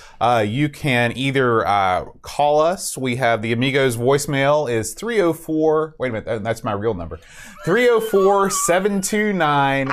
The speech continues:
four six one nine. Again, that is three oh four, seven two nine, four six one nine. That is a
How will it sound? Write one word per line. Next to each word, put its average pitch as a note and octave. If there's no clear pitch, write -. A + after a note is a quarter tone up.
four F#3
six F3
one C#3
nine. G2
Again, B2+
that B2+
is A2+
three E3+
oh D#3
four, D3
seven D3+
two D3+
nine, B2+
four D3
six C#3+
one B2+
nine. G2+
That G2+
is G2
a F#2